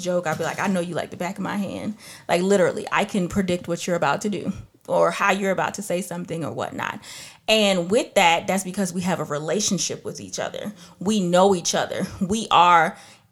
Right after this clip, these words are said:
intimate in so many ways every single day, you know, not just physically, but spiritually, talking, whatever. So that's the same when it comes to your relationship with God. In order for you to hear from him, you have to have a relationship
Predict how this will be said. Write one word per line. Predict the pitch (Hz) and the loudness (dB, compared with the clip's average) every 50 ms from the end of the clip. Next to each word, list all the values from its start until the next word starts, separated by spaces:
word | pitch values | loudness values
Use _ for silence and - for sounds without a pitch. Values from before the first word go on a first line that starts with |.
| _ - - | _ 4 6
intimate | 247 277 277 - - 269 240 214 - | 6 6 6 6 4 2 2 2 2
in | - 196 202 | 0 0 0
so | - - 226 226 | 4 4 4 4
many | 233 233 226 214 190 | 4 4 2 2 4
ways | 180 202 202 196 185 175 180 180 - | 6 8 8 8 8 6 2 0 2
every | - 185 196 190 202 | 4 4 4 4 2
single | 208 - 208 170 160 170 165 | 0 0 0 -2 -2 -2 -2
day, | 175 165 - - - - 208 - - - - | -2 -2 -2 -2 -6 -12 -12 -14 -16 -18 -10
you | - 180 180 | -4 -2 0
know, | 175 165 165 170 | 2 2 2 2
not | 170 160 - 165 | 2 2 0 0
just | - 196 208 - - - | 0 -2 -2 -2 2 4
physically, | 226 220 202 165 - - 143 - | 4 4 4 2 -6 -8 -10 -10
but | - 101 104 - | -6 -8 -8 -6
spiritually, | - - - 240 220 107 95 101 - - - - - - - - - - - - _ _ - | -6 -6 -2 0 0 2 0 -2 -2 -6 -8 -8 -8 -10 -12 -14 -18 -20 -20 -20 _ _ -4
talking, | - - - 269 226 226 220 - 220 196 160 147 147 156 | -2 0 4 4 4 4 4 0 0 0 0 0 2 4
whatever. | 170 202 196 196 190 190 - - - - - - - - | 6 6 6 6 4 2 2 0 -6 -6 -8 -14 -18 -10
So | - - - 226 220 | -4 2 6 6 8
that's | 208 220 214 262 - - | 8 8 6 6 4 0
the | - 180 208 | -2 0 0
same | 208 - - 254 226 226 220 214 196 | 0 2 0 2 2 2 2 2 2
when | 196 190 | 2 2
it | 175 160 | 2 0
comes | - - 240 214 214 - | 0 0 0 0 0 -2
to | - 185 | -2 -2
your | 185 185 | -2 0
relationship | 170 175 175 180 170 185 - 190 175 - - 156 - | 0 0 2 2 2 2 2 0 0 -2 -2 -4 -4
with | 135 170 - | -6 -6 2
God. | - - - 214 160 - - - - 220 - - - - _ _ _ - | 4 6 6 6 6 2 0 -4 -8 -10 -12 -20 -20 -20 _ _ _ -2
In | 220 220 - - | -2 0 4 8
order | 233 247 269 330 320 294 | 8 10 10 10 8 4
for | - - - 214 | 2 4 2 2
you | 214 214 214 233 233 214 | 4 2 0 -4 -2 -2
to | - - 247 214 | -2 0 0 -2
hear | - - - - - 277 320 453 539 | -4 -6 -8 -8 -8 -4 0 0 0
from | 539 - - 202 180 147 190 | 0 0 0 0 0 0 0
him, | - 190 139 - - 156 208 - - - - - - | -2 -2 -4 -4 -4 -6 -8 -8 -12 -20 -20 -12 -6
you | 220 240 262 | -2 0 0
have | - - 254 190 - - | 2 2 2 0 0 -2
to | - 220 | -6 -4
have | 214 226 214 202 | -2 0 2 2
a | 185 | 2
relationship | 180 175 160 160 170 170 196 240 - - 196 180 - - - 185 - | 2 0 -2 0 2 2 2 2 0 0 0 0 0 0 -2 -2 -4